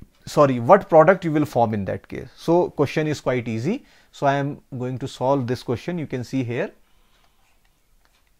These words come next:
this is your benzene and molybdenum is connected here, and at this end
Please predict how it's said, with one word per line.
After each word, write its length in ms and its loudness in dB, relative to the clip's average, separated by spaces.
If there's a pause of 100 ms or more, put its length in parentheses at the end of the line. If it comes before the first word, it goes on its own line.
(840)
this 460 -8
is 160 -2
your 180 2
benzene 520 -2 (1080)
and 280 -6
molybdenum 800 -2
is 200 -10 (100)
connected 500 -6 (920)
here, 380 -2 (1080)
and 340 -4 (120)
at 260 -4
this 300 -6
end 400 -6